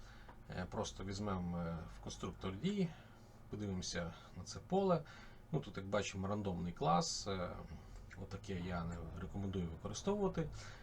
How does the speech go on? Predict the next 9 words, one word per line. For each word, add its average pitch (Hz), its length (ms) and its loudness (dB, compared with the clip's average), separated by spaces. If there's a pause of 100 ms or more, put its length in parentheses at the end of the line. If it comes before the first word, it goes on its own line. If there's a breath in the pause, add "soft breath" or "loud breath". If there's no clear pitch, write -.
(320 loud breath)
І 156 240 6
попробуємо 101 580 2
зараз 92 280 4
тоді 92 420 0 (1200 loud breath)
ісследувати 90 680 -2
елемент, 170 440 2 (1200 loud breath)
м, 90 380 -2 (680 loud breath)
і - 40 -6
подивитися, 92 720 -2